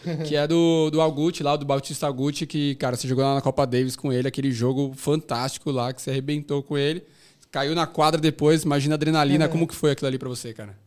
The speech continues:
Speaker 1: Cara, foi muito animal, assim, porque o primeiro jogo eu tinha, era pra ter perdido, não, não sei como eu não perdi contra o Andújar.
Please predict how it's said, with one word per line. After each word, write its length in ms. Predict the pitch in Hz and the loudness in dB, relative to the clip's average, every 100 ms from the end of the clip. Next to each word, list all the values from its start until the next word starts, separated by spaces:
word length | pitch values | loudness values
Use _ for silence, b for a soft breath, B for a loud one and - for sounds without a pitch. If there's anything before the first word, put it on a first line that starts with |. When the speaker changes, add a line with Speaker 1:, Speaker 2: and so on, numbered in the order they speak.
| _ _ _ _ | _ _ _ _
Speaker 1:
Cara, 240 | - 139 | -10 -8
foi 160 | 131 139 | -8 -10
muito 180 | 139 135 | -12 -12
animal, 300 | 135 131 123 | -12 -10 -10
assim, 320 | 123 131 123 123 | -12 -14 -16 -16
porque 600 | 120 - 123 120 120 113 - b b b b b _ | -16 -10 -8 -6 -8 -12 -18 b b b b b _
o 20 | |
primeiro 280 | - 147 156 | -12 -6 -4
jogo 220 | 143 151 | -4 -4
eu 40 | 175 | -4
tinha, 180 | 165 | -4
era 100 | 147 | -6
pra 100 | 147 | -6
ter 120 | 151 143 | -10 -10
perdido, 420 | 135 131 147 185 | -12 -10 -10 -10
não, 300 | 151 - 151 | -12 -14 -16
não 60 | 135 | -14
sei 120 | - | -12
como 140 | 143 | -12
eu 60 | 139 | -12
não 80 | 135 | -12
perdi 260 | 139 135 | -12 -12
contra 240 | 139 131 139 | -14 -14 -12
o 40 | |
Andújar. 240 | 127 135 | -10 -8